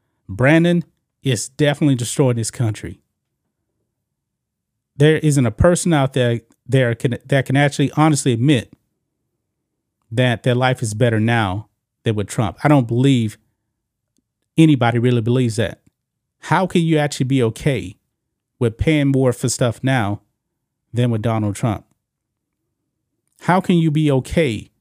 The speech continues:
with being on the verge of World War Three with Beijing Biden?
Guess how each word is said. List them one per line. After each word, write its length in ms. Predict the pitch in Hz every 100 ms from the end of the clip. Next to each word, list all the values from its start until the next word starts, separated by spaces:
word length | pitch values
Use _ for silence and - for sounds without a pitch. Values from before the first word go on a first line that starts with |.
| _ _ -
with 140 | 120
being 180 | 143 139
on 100 | 123
the 60 | 107
verge 320 | 139 131 113
of 60 |
World 260 | 110 131 123
War 180 | 117 104
Three 420 | - 143 95 - _ _ _ _ _ _ _ _ _ _
with 220 | 127 117 - -
Beijing 400 | 123 131 120 110
Biden? 440 | 120 120 95 98